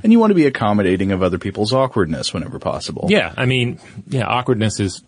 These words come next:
Speaker 2: in its own, in its own right, is an essential part of human interaction.
Speaker 1: Right.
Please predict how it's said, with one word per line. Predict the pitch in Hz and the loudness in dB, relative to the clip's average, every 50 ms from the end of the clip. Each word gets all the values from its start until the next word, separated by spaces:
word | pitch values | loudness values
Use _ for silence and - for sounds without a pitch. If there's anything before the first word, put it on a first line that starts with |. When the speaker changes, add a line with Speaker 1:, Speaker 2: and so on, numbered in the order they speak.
| _ _ - | _ _ -4
Speaker 2:
in | 131 120 | -2 0
its | 123 123 123 - | 2 2 2 2
own, | 151 165 175 139 - | 2 2 2 2 2
in | 135 143 | 0 0
its | 127 - 160 | 0 2 2
own | 165 165 | 2 2
right, | 120 95 92 90 92 | 2 2 0 2 0
is | 107 95 - | 0 0 2
an | 110 | 0
essential | 107 - - - 110 101 - 95 | 0 0 0 0 0 0 0 -2
part | 87 - - 101 95 95 | -4 0 0 0 2 0
of | 95 - | -2 -2
human | - - 110 101 98 98 | 0 0 2 2 4 2
interaction. | 95 87 87 90 101 113 104 - - - - - - - | 2 2 0 0 0 0 -2 -4 -6 -10 -12 -10 -8 -4
Speaker 1:
Right. | - - 92 85 78 78 | -2 0 2 2 0 -2